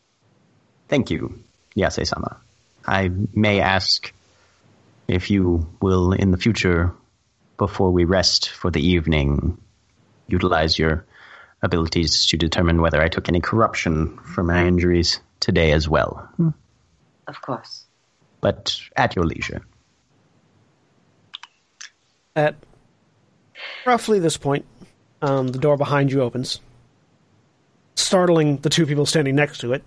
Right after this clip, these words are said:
Speaker 3: that being Hinata and Hayato. Uh, it opens kind of abruptly.
Speaker 2: It's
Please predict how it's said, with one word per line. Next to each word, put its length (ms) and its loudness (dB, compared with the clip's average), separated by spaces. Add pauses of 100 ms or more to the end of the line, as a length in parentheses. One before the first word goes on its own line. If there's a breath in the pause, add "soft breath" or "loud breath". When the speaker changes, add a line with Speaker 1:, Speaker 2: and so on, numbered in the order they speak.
Speaker 3:
that 160 0
being 160 -2
Hinata 280 -4
and 160 -4
Hayato. 400 -4 (920 loud breath)
Uh, 360 2 (420)
it 60 0
opens 260 0
kind 180 2
of 60 2
abruptly. 400 -4 (560 loud breath)
Speaker 2:
It's 340 -2